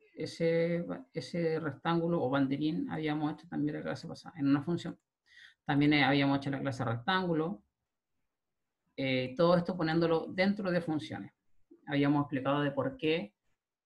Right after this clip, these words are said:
eh, eran tan importantes las funciones para tener modularidad en el código, para tener control sobre el código, ¿cierto?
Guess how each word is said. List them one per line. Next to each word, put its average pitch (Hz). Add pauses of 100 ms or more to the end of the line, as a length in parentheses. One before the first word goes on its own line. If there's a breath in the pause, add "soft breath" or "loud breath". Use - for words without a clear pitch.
(160)
eh, 127
eran 139
tan 151
importantes 151
las 156
funciones 170
para 151
tener 143
modularidad 131
en 147
el 147
código, 143
para 123
tener 123
control 131
sobre 143
el 131
código, -
¿cierto? -